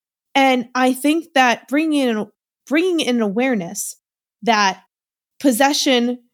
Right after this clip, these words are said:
is not always the case. It usually, usually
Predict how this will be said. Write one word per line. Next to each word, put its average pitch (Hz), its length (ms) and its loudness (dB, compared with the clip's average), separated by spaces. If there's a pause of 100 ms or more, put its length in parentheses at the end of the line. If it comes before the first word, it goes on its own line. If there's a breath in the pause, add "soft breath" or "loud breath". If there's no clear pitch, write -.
(220)
is 240 140 0
not 247 240 0 (100)
always 226 460 0 (340)
the 226 60 -4
case. 214 500 -8 (320)
It 247 140 -2
usually, 226 880 0 (260)
usually 226 920 -2